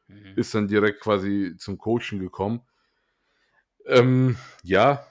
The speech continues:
Speaker 2: war jetzt, also unerfolgreich war er nicht, finde ich. Er, er hat schon Tour auch irgendwo auf ein neues Level gehoben. Ähm,
Speaker 1: Safe.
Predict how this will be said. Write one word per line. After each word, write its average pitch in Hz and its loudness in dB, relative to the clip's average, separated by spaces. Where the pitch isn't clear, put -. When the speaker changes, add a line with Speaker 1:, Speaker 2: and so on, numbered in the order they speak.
Speaker 2:
war 95 0
jetzt, - -4
also 101 0
unerfolgreich 120 0
war 92 0
er 87 0
nicht, 101 -4
finde 139 -4
ich. - -12
Er, 101 0
er 104 2
hat 98 -4
schon 127 -4
Tour 127 0
auch 120 -4
irgendwo 123 -2
auf 117 0
ein 120 -4
neues 113 -4
Level 117 -2
gehoben. 117 -4
Ähm, 104 -4
Speaker 1:
Safe. 101 -20